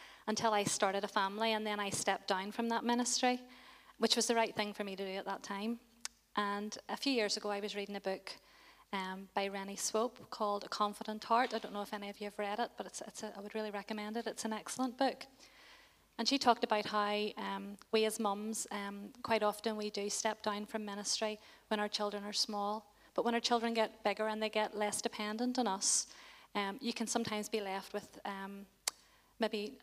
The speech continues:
without a sense of where your ministry lies now, um, maybe a lack of identity or confidence. And it's very easy to feel that way.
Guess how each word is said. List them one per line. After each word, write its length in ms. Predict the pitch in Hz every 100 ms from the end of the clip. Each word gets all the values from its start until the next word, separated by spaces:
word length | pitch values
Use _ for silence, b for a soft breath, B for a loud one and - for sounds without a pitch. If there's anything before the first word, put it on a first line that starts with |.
| -
without 260 | 208 226 214
a 60 |
sense 400 | - 226 208 208
of 100 | 226 196 -
where 140 | 202 196
your 140 | 202
ministry 400 | 196 196 - 214
lies 320 | 202 196 202
now, 320 | 214 214 254 285 - - B B B B -
um, 340 | 214 202 196 196
maybe 240 | 190 202 196
a 100 | 202
lack 220 | 196 208
of 120 | 208
identity 540 | 202 202 202 226 220
or 320 | 214 208 196 202
confidence. 680 | - 220 254 277 277 - - -
And 440 | 208 202 202 208 - - _ _ _ _ _ _ _ _ - -
it's 180 | - -
very 200 | 240 233
easy 200 | 208 233
to 80 | 208
feel 240 | - 196
that 220 | 214 233
way. 280 | 247 247 240